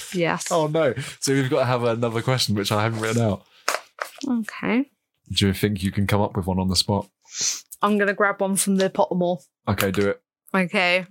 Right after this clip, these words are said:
Speaker 2: Oh.
Speaker 1: Dun, dun, dun, dun, dun. Analyze each of the options and pick the options that will have the best outcome or the fewest drawbacks.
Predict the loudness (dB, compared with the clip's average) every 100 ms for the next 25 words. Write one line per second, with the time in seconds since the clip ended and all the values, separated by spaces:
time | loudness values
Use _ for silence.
0 | -2 0 2 0 -2 -2 -4 -2 -2 -2
1 | -4 -6 -6 -8 -6 -6 -8 _ _ _
2 | _ _ _ _ -4 0 4 2 2 0
3 | -2 -2 -2 0 2 0 -2 -2 0 0
4 | -2 -2 0 0 0 -2 -2 2 2 2
5 | 0 -2 0 0 -2 -2 0 0 -4 -2
6 | 0 0 0 2 0 0 2 2 0 -2
7 | -2 -2 -4 _ -8 -8